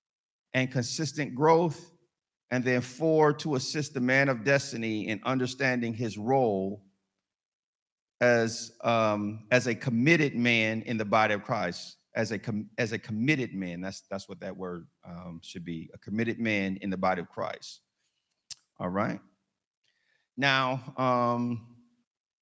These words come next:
one, one last key piece of information. So the foundational teachings that we'll start in our next week,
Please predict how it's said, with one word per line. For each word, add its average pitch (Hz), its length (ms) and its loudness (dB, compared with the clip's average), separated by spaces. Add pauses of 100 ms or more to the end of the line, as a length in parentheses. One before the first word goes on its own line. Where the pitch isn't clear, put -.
(1500)
one, 143 300 0 (100)
one 143 260 -2
last 127 720 -2
key 139 240 -10
piece 135 280 -6
of 123 140 -6
information. 117 500 -4
So 139 160 -6
the 123 140 -4
foundational 151 800 2
teachings 135 500 -4
that 117 160 0
we'll 135 160 -2
start 120 540 0 (380)
in 120 100 -4
our 120 100 0
next 123 320 -2
week, 104 280 -8